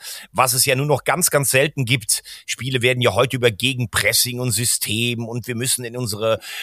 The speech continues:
Abläufe und in die Räume kommen. Und dann so einen Individualisten wie Musiala, der einfach mal ein Spiel alleine entscheiden kann. Seine Dribblings erinnern ja fast an, an, an den jungen Messi. Das hat ja was irgendwie wa-, was, das <laughs> sage ich selber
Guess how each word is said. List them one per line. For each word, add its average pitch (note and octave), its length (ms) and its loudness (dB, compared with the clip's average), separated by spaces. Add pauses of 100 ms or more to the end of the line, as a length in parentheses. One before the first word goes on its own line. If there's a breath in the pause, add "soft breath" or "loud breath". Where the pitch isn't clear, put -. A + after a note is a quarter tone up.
(100)
Abläufe A#2 560 0
und B2 160 -6
in B2 80 -6
die B2 60 -2
Räume B2+ 340 4
kommen. B2 340 2 (220 loud breath)
Und A2+ 140 -4
dann C#3+ 120 2
so E3 100 -2
einen D3+ 80 -2
Individualisten B2 840 0
wie A#2+ 80 -4
Musiala, A#2 640 4
der A2 160 2
einfach C#3 180 0
mal B2+ 160 0
ein A#2 100 -2
Spiel D3 400 -8 (460 soft breath)
alleine C#3 400 4
entscheiden G#2+ 540 0
kann. A#2 280 2
Seine A2+ 220 2
Dribblings C3+ 380 -4
erinnern C3 280 -2
ja A#2+ 140 2
fast - 320 -2
an, A2 160 -8
an, G#2 260 -10
an G#2+ 180 -8
den G2+ 120 -4
jungen A#2+ 280 -2
Messi. B2+ 440 0 (460 loud breath)
Das - 180 2
hat D#3 160 0
ja C3 120 2
was - 340 2 (240)
irgendwie C3 320 -6
wa-, A2+ 220 -6
was, G#2 500 -2
das - 300 2
<laughs> - 60 -12
sage A#2+ 320 -2
ich G#2 60 -4
selber B2+ 340 6